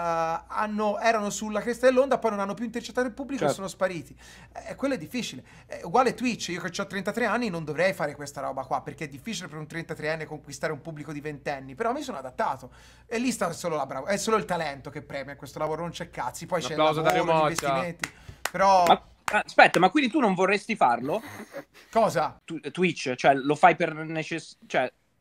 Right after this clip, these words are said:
Speaker 1: No,
Speaker 2: ti
Speaker 1: no,
Speaker 2: sei
Speaker 1: io lo
Speaker 2: adattato in
Speaker 1: faccio,
Speaker 2: che
Speaker 1: lo faccio per ora, sì, lo faccio.
Speaker 2: No, ma dico, perché dici "mi sono adattato"? Cioè, no, avresti preferito fare altro?
Speaker 1: No, mi sono ad-, mi sono ritrovato a dovermi adattare e poi mi ci sono trovato incredibilmente bene. Perché con YouTube non guadagnavo, ho detto "proviamo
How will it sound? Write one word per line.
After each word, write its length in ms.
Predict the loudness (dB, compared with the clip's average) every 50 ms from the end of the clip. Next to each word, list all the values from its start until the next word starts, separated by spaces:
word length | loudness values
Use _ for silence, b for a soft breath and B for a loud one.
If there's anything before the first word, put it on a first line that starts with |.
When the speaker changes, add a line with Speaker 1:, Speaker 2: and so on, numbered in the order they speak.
| _ -2
Speaker 1:
No, 160 | 4 6 6
Speaker 2:
ti 40 | 8
Speaker 1:
no, 40 | 8
Speaker 2:
sei 80 | 8 8
Speaker 1:
io 40 | 8
lo 40 | 8
Speaker 2:
adattato 280 | 8 10 10 10 10 8
in 80 | 4 0
Speaker 1:
faccio, 200 | 2 2 2 0
Speaker 2:
che 60 | -2
Speaker 1:
lo 100 | -6 -2
faccio 400 | 4 4 4 4 4 2 -6 -8
per 160 | -6 -4 -4
ora, 240 | -4 -6 -8 -10 -10
sì, 280 | -10 -8 -8 -8 -8 -8 -12 _ _ _
lo 80 | -12
faccio. 340 | -10 -8 -8 -8 -8 -10 -8 -2
Speaker 2:
No, 120 | 0 4
ma 100 | 4 4
dico, 200 | 2 2 -2 -2
perché 300 | -2 -2 -2 2 0 0
dici 220 | 0 0 -6 -6
"mi 80 | -6 -8
sono 220 | -6 -4 -2 -2
adattato"? 680 | 0 0 -2 -4 _ -2 0 0 0 0 -4 -10 -12 -12 _ _ _ _
Cioè, 160 | -6 -2 -2 -2
no, 220 | -2 -2 -6 -6
avresti 320 | -4 -2 -2 -2 -2 -4 -4
preferito 400 | -4 -4 -4 -4 -4 -6 -2 2
fare 180 | 4 6 6
altro? 480 | 6 4 4 2 -2 -4 -6 -6 -6 -6 _ _ _ _ _
Speaker 1:
No, 280 | -2 4 6 6 6 6
mi 80 | 4 0
sono 200 | -2 0 0 0
ad-, 180 | 0 -2 -4 -6 -6
mi 100 | -6 -4
sono 180 | -2 -2 -2
ritrovato 480 | -2 -4 -4 -4 0 4 4 4 4 2
a 40 | -2
dovermi 320 | -4 -6 -6 -6 -4 -2
adattare 360 | 0 -2 0 2 2 2 2
e 40 | 0
poi 140 | -2 -4 -6
mi 60 | -6
ci 100 | -8 -10
sono 180 | -8 -8 -8 -8
trovato 420 | -8 -6 -4 -4 -4 -6 -10 -12
incredibilmente 760 | -12 -12 -12 -14 -12 -12 -10 -10 -10 -10 -12 -14 -14 -12 -8
bene. 420 | -6 -4 -4 -6 -8 -14 -20 _ _ _ _
Perché 220 | -14 -12 -10 -8
con 140 | -6 -4 -4
YouTube 260 | -4 -4 -4 -4 -4
non 100 | -4 0
guadagnavo, 460 | 0 0 0 0 0 2 2 2 2
ho 20 | 0
detto 220 | -4 -6 -6 -4
"proviamo 560 | 0 0 2 4 6 6 6 6 4 2 0